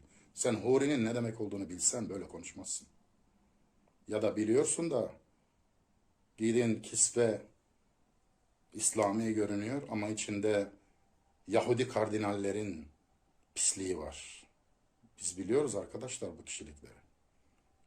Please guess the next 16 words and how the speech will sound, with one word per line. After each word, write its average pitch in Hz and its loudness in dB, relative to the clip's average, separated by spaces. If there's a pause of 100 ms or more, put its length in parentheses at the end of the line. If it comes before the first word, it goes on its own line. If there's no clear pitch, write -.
(260)
Yetmiş - -6
huriymiş. 110 0 (640)
Efendim 123 0
Peygamber 151 8
Efendimiz, 143 2 (260)
e, 69 -8 (160)
yüz 127 -2
erkek 127 2
gücüne 113 0
sahipti. 110 -2 (340)
Nerede 165 4
gördün? 147 4
Kamera 120 4
mı 226 8
koymuştun 110 -2
oraya? - -18